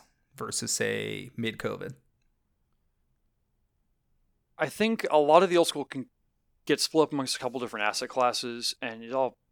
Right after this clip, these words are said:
Speaker 2: kind of behaves differently from each other. Uh, things like,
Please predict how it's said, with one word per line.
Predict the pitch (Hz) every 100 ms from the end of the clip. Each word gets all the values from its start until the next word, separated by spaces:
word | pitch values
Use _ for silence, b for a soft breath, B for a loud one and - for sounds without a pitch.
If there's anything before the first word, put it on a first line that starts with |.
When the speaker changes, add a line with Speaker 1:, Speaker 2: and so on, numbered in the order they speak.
| _ _
Speaker 2:
kind | - 123
of | 110
behaves | 110 107 - - _ _ _ _ _ _ _
differently | 185 180 185 165 156
from | - 143
each | 131
other. | 143 127 127 123 117 _ _ _ _ _
Uh, | 123 107 - _ _ _ _ _ _ _ _ _
things | 143 131 127
like, | 120 113 - -